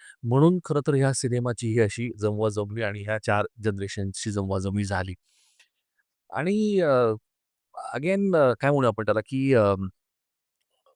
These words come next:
मी खूप स्वतःला भाग्यवान समजतो, की असे दोन दिग्गज कलाकार मला मिळाले आणि एक असं उत्तम बॅनर मला मिळालं, राजकमल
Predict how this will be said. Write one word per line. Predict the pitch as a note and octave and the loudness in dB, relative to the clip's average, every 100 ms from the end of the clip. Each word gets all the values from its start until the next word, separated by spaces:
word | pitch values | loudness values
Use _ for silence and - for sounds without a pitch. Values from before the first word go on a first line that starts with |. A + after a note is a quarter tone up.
| _ A#2 | _ -16
मी | - | -8
खूप | C#3+ - | -6 -2
स्वतःला | A2+ C3+ | 0 2
भाग्यवान | C#3 A2 A#2 D#3 | 2 2 2 2
समजतो, | D#3 C3+ A#2 B2 - | 0 -4 -4 -8 -6
की | C3+ | -4
असे | F#2+ - C3+ | -2 -2 -2
दोन | B2 D3+ C#3+ | 2 2 2
दिग्गज | B2 A#2+ C3+ C3 A#2 | 0 4 4 4 -2
कलाकार | G#2 G#2 A#2+ B2+ - _ _ - | -2 0 0 0 -4 _ _ -4
मला | A2 A2+ | -2 0
मिळाले | G#2+ G2+ G#2 A2+ | 0 -2 -2 -2
आणि | G2+ G#2+ A2 | -4 -6 -6
एक | A2+ - | -6 -8
असं | - - | -8 -8
उत्तम | B2+ _ C3+ C3+ | -10 _ -2 0
बॅनर | F#2+ G2 A2+ | 0 0 0
मला | A#2 G#2 | 0 -4
मिळालं, | G2 F#2 F2+ G#2+ - - - _ G#2 | -4 -6 -6 -8 -10 -20 -20 _ 2
राजकमल | G#2+ G#2 - A2 G#2 A#2 | 4 4 2 -2 -2 -4